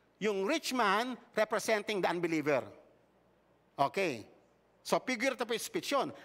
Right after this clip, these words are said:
Pero itong part na to, hindi ito figurative speech, hindi ito symbol, hindi ito metaphor. Ito ay, ah, absolute sense.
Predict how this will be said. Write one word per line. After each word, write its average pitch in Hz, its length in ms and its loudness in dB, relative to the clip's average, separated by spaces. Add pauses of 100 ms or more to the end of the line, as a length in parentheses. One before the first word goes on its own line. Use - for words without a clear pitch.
(120)
Pero 233 240 2
itong 240 320 -2
part 262 240 2
na 247 100 0
to, 180 300 0
hindi 202 160 -2
ito 202 160 -6
figurative 190 400 -4
speech, 208 400 -4
hindi 185 80 -4
ito 190 100 -4
symbol, 175 540 -2 (320)
hindi 196 320 -2
ito 196 160 -4
metaphor. 180 720 -2 (400)
Ito 208 400 -2
ay, 175 320 2 (400)
ah, 170 240 0
absolute 185 800 -2
sense. 135 640 -2